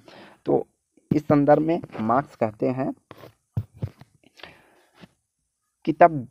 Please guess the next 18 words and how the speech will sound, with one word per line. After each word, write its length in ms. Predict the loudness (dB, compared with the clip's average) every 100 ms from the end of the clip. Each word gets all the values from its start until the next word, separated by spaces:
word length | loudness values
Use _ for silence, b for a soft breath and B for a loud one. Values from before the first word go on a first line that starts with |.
| 4
सर्वहारा 540 | 6 6 6 6 6 6
वर्ग 260 | 6 2
जो 180 | 0 -4
होगा 460 | -2 -2 0 -2 -4 -6
वह 120 | -4
चेतना 560 | -4 -2 -2 0 0 0
स्तर 180 | -2 -8
समान 380 | -6 -2 0 0
हो 140 | -2
जाएगा, 360 | 0 0 -2 -4
तब 220 | -4 -2
वह 140 | -2
क्रांति 480 | -2 2 4 4 -2
करेगा, 440 | -6 -6 -8 -12 -16 _ _ _ _ _ _ -6
और 160 | -4
जो 100 | -4
क्रांति 380 | 2 4 4 2
करेगा 400 | -2 0 -2